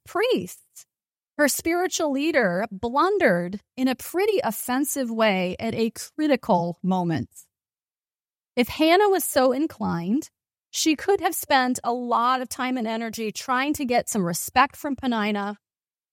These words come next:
wishing that her husband was more sensitive,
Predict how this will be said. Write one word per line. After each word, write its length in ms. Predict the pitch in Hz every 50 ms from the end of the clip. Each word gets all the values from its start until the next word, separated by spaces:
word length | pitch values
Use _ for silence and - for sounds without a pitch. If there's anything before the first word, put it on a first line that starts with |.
| _ _ _ _ _ -
wishing 680 | 226 302 370 359 - - 392 349 311 294 285 294 277
that 140 | 269 247 202
her 140 | 220 214 196
husband 600 | - - 262 269 277 262 262 285 269 262 254 240
was 180 | 214 208 202
more 280 | 214 226 240 247 262 269
sensitive, 840 | - - - 233 214 220 202 - 220 190 - 190 175 175 175 175 175